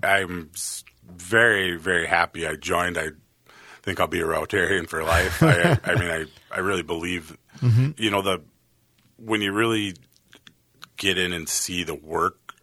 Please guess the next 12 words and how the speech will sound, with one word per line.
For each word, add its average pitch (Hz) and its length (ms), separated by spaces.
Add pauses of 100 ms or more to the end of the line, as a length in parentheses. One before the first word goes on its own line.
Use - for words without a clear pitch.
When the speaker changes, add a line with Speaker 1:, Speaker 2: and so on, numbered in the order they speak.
(140)
Speaker 1:
that's 85 220
being 87 360
done 80 280
and 95 160
Speaker 2:
Yeah. 104 80
Speaker 1:
not 104 300
talked - 320
about 80 440
outside 85 520
of 95 160
it, 117 180 (720)
um, 82 600